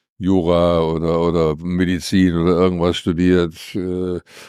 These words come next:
und dann ging's dann doch, äh,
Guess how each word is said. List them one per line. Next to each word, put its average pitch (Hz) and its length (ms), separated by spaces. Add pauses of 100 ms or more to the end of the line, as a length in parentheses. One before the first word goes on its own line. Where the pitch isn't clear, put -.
(140)
und 87 360
dann 87 800 (160)
ging's 87 320
dann 90 200
doch, 90 420 (520)
äh, 92 500